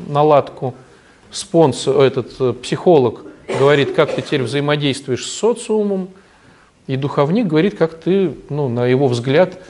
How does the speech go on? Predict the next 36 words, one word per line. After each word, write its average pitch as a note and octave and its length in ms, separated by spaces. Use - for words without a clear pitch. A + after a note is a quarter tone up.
взаимодействуешь B2 1120
с, B2 420
э, A2+ 400
Богом, A2 480
с - 120
высшей B2 280
силой. G#2+ 380
Так F3 160
как - 160
понятно, D3 340
что - 160
эти C3+ 140
люди C3+ 220
не C#3 220
идеальны, G#3+ 560
мы E3 320
имеем D3+ 300
еще D3 180
одну C3+ 140
подстраховочку, F#3+ 880
это - 120
Бога. G#2 400
То - 80
есть - 160
мы C#3 100
не A#2+ 100
только G#3 320
на F3 140
них E3+ 240
уповаем, C#3+ 400
но F#3 100
еще F3 320
и F3 80
на B2+ 120
высшую B2+ 360
силу. - 260